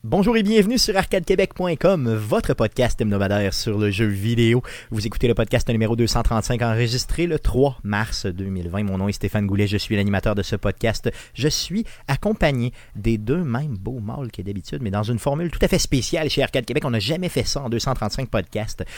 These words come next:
On a, on est les trois gars, mais sur trois sites différents. Donc, je suis, euh, dans le studio d'Arcade Québec. Guillaume est à Lévis,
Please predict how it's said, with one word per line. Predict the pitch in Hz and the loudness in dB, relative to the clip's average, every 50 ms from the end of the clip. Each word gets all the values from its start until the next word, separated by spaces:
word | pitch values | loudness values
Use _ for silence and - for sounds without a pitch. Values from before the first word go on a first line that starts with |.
| - - - - | -14 -14 -6 -2
On | 107 107 110 110 | 0 0 2 4
a, | 120 131 143 147 | 4 2 2 2
on | - 107 104 104 107 | 0 0 0 0 2
est | 120 131 | 2 2
les | 131 107 | 0 2
trois | - - - - 117 139 180 190 - - 123 | 2 2 2 6 6 6 6 6 4 -4 -8
gars, | 110 107 117 123 156 175 156 | -2 0 2 2 2 2 0
mais | 104 107 | -2 -2
sur | - - - 120 - | -2 0 -2 -2 0
trois | 113 104 160 190 180 139 | 0 2 4 4 4 4
sites | - - - 185 - - 101 | 4 2 0 0 -2 -2 -4
différents. | 98 107 113 117 147 - - 135 117 113 120 110 - - - - - | -6 -6 -6 -6 -2 0 2 2 2 2 0 -2 -4 -8 -12 -8 -6
Donc, | 98 104 | -6 -4
je | 98 110 170 | 0 0 0
suis, | - - - - 170 175 170 - - - - - - | 0 0 -2 -4 -6 -6 -8 -8 -10 -10 -8 -2 0
euh, | 120 113 110 110 110 110 | 2 2 4 4 2 2
dans | 104 95 120 123 127 135 - - | 2 2 2 2 2 2 2 2
le | 113 107 104 113 113 117 120 107 104 | 2 4 4 6 6 6 6 4 4
studio | 98 - - - 104 120 120 | 0 -2 -4 -2 2 4 4
d'Arcade | 117 107 - 113 104 98 | 4 4 2 0 0 0
Québec. | - 104 95 107 120 - - 104 - - - - | 2 2 4 4 2 2 2 -2 -4 -4 -8 -6
Guillaume | 127 123 143 180 190 196 151 110 - - - - - | 0 4 4 6 6 4 2 0 -2 -4 -8 -6 -2
est | 143 147 156 - - - - | 0 0 0 0 -2 -2 -2
à | 123 127 120 - - 101 | -2 -2 -4 -6 -2 0
Lévis, | 104 107 120 143 185 180 147 113 101 101 117 160 | 2 2 4 4 2 2 0 -2 -4 -4 -4 -4